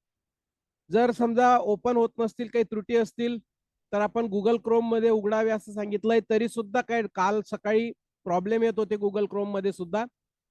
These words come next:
हॉल तिकीट डाउनलोड होत नव्हते, फक्त लिस्ट डाउनलोड होत, होत होती.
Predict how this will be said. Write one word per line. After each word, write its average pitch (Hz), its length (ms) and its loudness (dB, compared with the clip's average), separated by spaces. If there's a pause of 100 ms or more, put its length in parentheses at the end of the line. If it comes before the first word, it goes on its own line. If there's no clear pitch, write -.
(500)
हॉल 180 120 4
तिकीट 202 300 0
डाउनलोड 220 400 4
होत 214 220 4
नव्हते, 208 500 0
फक्त 208 280 -6
लिस्ट 254 340 -4
डाउनलोड 220 400 2
होत, 214 120 2 (100)
होत 196 440 -2
होती. 226 300 -4